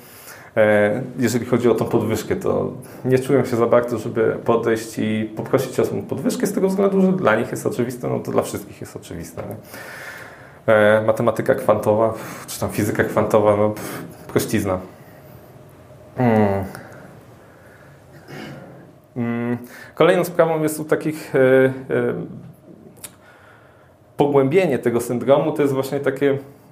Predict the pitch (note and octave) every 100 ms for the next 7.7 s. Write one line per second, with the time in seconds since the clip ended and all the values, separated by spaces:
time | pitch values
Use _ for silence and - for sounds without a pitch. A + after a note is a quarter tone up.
0 | _ _ - C#3 C3+ C3+ B2 C#3+ D3+ D3
1 | B2+ B2+ B2+ B2+ B2+ - - C3 B2+ A#2+
2 | A#2+ - B2 - - F#2+ G2 A#2 A2 -
3 | - _ _ _ _ _ _ _ _ _
4 | _ _ - G2+ F#2+ G2 F#2+ - - -
5 | - - - - - - - _ _ _
6 | _ _ _ _ _ _ _ _ _ _
7 | - E3 E3 E3+ D3+ D3 C#3+